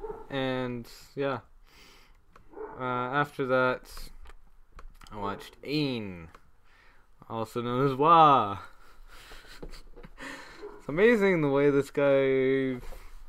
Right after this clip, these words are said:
titles things. You can call Ain or Wa. Why?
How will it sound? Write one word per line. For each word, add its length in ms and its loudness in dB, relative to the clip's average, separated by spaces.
titles 380 2
things. 600 -8
You 120 -18
can 60 -18
call 200 0
Ain 280 0
or 180 0
Wa. 460 2
Why? 880 8